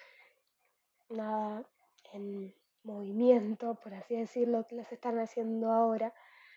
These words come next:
yo les aconsejo, por experiencia propia, porque a mí, eh, bueno, este año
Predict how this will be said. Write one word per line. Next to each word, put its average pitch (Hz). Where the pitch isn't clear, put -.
yo -
les 349
aconsejo, 220
por -
experiencia 220
propia, 214
porque 233
a -
mí, 240
eh, 214
bueno, 208
este 208
año 214